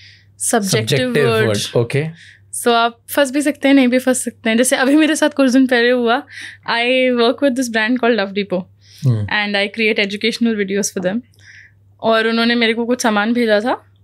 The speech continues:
Speaker 1: वीडियो बनाने के लिए। There was a very small, इतना बड़ा सा vibrator उसमें, bullet vibrator बोलते हैं उसे। And, uh, मैं भूल गई कि मेरे सूटकेस में वो पड़ा हुआ है। अब इलाहाबाद में जब आप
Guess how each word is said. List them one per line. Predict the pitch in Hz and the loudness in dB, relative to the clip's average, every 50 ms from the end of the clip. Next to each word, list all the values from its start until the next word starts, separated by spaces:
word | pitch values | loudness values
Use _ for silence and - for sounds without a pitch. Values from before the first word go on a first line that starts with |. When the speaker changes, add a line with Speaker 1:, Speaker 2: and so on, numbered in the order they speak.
| _ _ _ _ _ _ _ _ _ - | _ _ _ _ _ _ _ _ _ -4
Speaker 1:
वीडियो | 226 226 208 220 214 | -2 2 2 2 2
बनाने | 208 208 190 175 165 175 185 | 2 0 -2 -2 -4 -6 -8
के | - - | -10 -10
लिए। | - - - 190 - _ _ _ _ - | -10 -10 -12 -12 -14 _ _ _ _ -8
There | 220 226 226 | -6 -6 -4
was | 233 247 | -4 -4
a | 285 | -4
very | 311 - - | -4 -4 -2
small, | 247 214 214 214 | -2 -2 -2 -2
इतना | 202 196 202 196 | -4 -4 -4 -6
बड़ा | 190 190 196 | -4 -4 -4
सा | 208 196 | -4 -4
vibrator | 190 165 156 170 160 - - | -4 -4 -4 -6 -8 -8 -8
उसमें, | 131 185 - - - - - - _ _ - - - _ _ - | -8 -10 -10 -10 -12 -14 -14 -16 _ _ -20 -20 -20 _ _ -8
bullet | 208 196 214 208 202 | -6 -2 -2 -2 -2
vibrator | 202 196 180 175 175 170 170 | -2 -2 -4 -4 -4 -6 -6
बोलते | 175 165 156 151 - - 165 | -6 -6 -6 -10 -10 -12 -12
हैं | 180 | -12
उसे। | 196 - - - - _ _ - - - - - - - - _ _ _ | -12 -12 -12 -14 -14 _ _ -20 -20 -20 -20 -20 -20 -20 -20 _ _ _
And, | _ - - 214 214 214 214 214 220 220 214 | _ -4 -4 -2 -2 -4 -4 -4 -4 0 2
uh, | 208 202 208 208 214 | 2 2 2 2 2
मैं | 220 226 240 226 | 2 2 0 0
भूल | 233 254 277 302 285 | 0 0 0 2 2
गई | 294 285 254 | 2 0 2
कि | - 254 | 2 2
मेरे | 233 226 240 | 2 2 2
सूटकेस | - 240 214 - - 214 - 233 | 2 -2 -2 -2 -4 -6 -4 -4
में | 220 | -4
वो | 214 220 | -4 -4
पड़ा | 214 190 165 143 | -2 -2 0 0
हुआ | 104 82 80 78 76 | 0 -2 -2 -2 -2
है। | 95 185 196 - _ _ _ _ _ _ _ _ _ _ _ _ - | -2 -4 -8 -12 _ _ _ _ _ _ _ _ _ _ _ _ -4
अब | 208 208 - 208 | -4 -2 -2 -2
इलाहाबाद | 208 220 220 247 247 277 294 277 | -2 -2 -2 -2 0 0 0 2
में | 277 285 | 2 2
जब | 269 262 240 | 2 2 0
आप | 254 254 247 - | 0 0 -2 -4